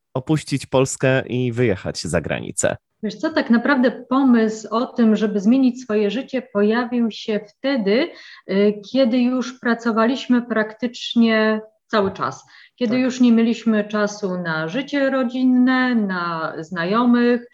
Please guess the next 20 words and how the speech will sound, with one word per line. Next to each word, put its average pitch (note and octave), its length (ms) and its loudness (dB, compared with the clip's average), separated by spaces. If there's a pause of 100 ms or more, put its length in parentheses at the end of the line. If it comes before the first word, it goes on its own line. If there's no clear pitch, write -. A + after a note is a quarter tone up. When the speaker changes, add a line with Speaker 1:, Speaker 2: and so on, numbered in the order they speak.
(400)
Speaker 2:
y, G3+ 220 -2
właściwie C#4 380 -2
na G3 120 4
nic C#3 280 -8
nie E3+ 100 -10
było D#3+ 200 -6
już D#3 180 -10
czasu. A#3+ 460 -4 (440)
Y, G3+ 480 0
dwa, A#3+ 520 -2 (320)
y, G#3+ 40 -2 (240)
jeszcze A#3 600 -2
kolejnym A#3 640 2
takim G#3+ 300 -2
powodem A#3+ 420 -2
było A3 160 0
zawsze A#3 260 -6
poszukiwanie A#3 960 -2
tego G3+ 240 -4
ciepła. C3+ 760 -6